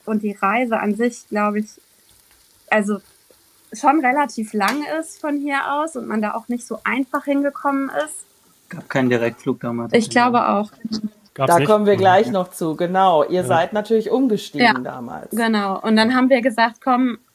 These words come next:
Speaker 1: n-, auch nicht nur zwei Wochen, sondern ich glaube, wir waren dann zweieinhalb oder drei Wochen dort.
Speaker 3: Damit sich's lohnt, ne? Mhm.
Speaker 1: Genau, und halt auf,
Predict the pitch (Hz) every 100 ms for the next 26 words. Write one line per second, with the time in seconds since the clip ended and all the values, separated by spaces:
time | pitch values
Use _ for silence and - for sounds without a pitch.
0 | _ _ 240 - 233 269 262 285 247 220
1 | 208 202 202 254 302 277 254 240 240 -
2 | 226 226 226 220 226 220 220 214 214 -
3 | 202 196 202 208 214 214 240 240 269 285
4 | - 214 214 - 233 262 277 277 285 285
5 | 294 _ _ _ _ _ _ - 135 147
6 | 160 - - 110 110 123 139 139 107 123
7 | 131 _ - 104 117 123 226 220 220 240
8 | 233 226